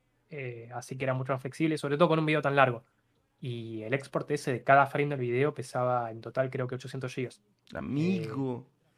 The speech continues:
Speaker 2: Pero eso
Speaker 1: sí.
Speaker 2: cómo, ¿eso cómo lo procesa YouTube para subirlo?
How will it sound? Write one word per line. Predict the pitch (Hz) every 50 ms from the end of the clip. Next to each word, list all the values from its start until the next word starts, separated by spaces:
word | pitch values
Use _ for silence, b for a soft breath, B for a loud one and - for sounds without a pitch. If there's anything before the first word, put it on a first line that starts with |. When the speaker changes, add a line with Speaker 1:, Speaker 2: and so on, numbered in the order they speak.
| _ _ _ _
Speaker 2:
Pero | - 131 127 135 - -
eso | - 180 180 196 170
Speaker 1:
sí. | 131
Speaker 2:
cómo, | 170 170 160 -
¿eso | - 175 160 180 147
cómo | 151 151 143 139
lo | 139 139 -
procesa | 123 127 123 - 127 - 131 123
YouTube | 117 117 117 117 123 120 107 - _
para | _ 113 107
subirlo? | 110 - 120 113 113 107 110 98 -